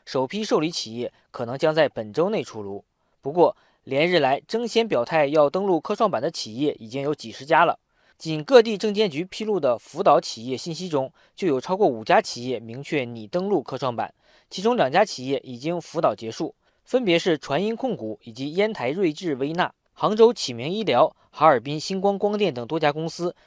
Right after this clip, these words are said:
目前正处在辅导期。根据相关辅导安排，科创板企业辅导的时间可以缩短到两个月。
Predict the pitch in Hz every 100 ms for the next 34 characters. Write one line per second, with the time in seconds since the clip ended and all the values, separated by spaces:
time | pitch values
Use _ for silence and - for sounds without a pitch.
0 | _ 180 151 117 127 139 151 123 - 107
1 | 117 - 139 110 - 147 - _ - 151
2 | 151 131 - 170 170 170 160 - 120 117
3 | 151 196 202 _ _ _ - 262 233 147
4 | 160 - 120 139 123 147 139 113 - 143
5 | 160 143 - 131 127 - 143 120 123 120
6 | 117 92 - 113 143